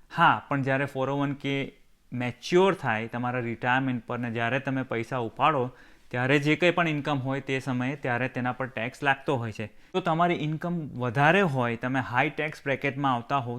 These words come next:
તો તમારે every year ફોર ઓ વન કે છે એ મેક્સ આઉટ કરી દેવાનું, એટલે કે મેક્સિમમ જે વર્ષની લિમિટ હોય તેટલા પૈસા તો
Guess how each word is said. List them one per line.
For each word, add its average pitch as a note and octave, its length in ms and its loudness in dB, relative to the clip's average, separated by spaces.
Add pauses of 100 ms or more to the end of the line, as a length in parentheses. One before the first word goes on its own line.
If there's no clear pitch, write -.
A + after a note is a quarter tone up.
તો C3 140 -4
તમારે C3 340 0 (180)
every C3+ 340 -2
year D3 120 2 (100)
ફોર B2 260 -4
ઓ C#3+ 100 0
વન C3+ 240 -2
કે C3+ 180 0
છે C3+ 160 -4 (320)
એ B2 100 -8 (120)
મેક્સ B2 260 -4
આઉટ E3 240 6
કરી C3+ 200 2
દેવાનું, A#2 320 -2
એટલે A#2+ 180 -6
કે C3 160 0
મેક્સિમમ E3 640 -2
જે D3+ 180 4
વર્ષની C3+ 380 0
લિમિટ C3 260 -2
હોય C#3 120 -4
તેટલા C3 280 -2
પૈસા B2+ 240 -2 (100)
તો C3 80 -4